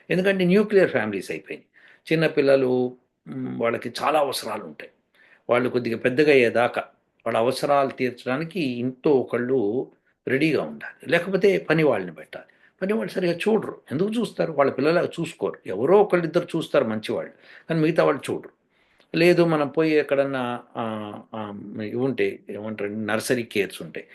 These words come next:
వాటిలో పెడుతూ ఉంటారు. కానీ అక్కడ ఏంటంటే రకరకాల పిల్లలు వస్తారు, వాళ్ళకి రకరకాల జబ్బులు ఉంటాయి,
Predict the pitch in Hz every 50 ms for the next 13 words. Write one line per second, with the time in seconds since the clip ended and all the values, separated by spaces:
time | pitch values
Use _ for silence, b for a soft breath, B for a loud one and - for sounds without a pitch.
0 | B B B B B - 135 151 147 - 175 175 143 127 123 123 117 - 104 95
1 | - - - - - _ _ - 160 170 180 170 170 - 151 165 180 180 180 175
2 | 160 147 143 139 139 139 156 156 156 - 175 185 180 175 - 151 156 143 135 120
3 | - - - 107 95 92 - b b b b b - 147 151 156 147 143 - 170
4 | 156 - 180 180 175 143 143 135 135 123 117 110 101 90 85 - -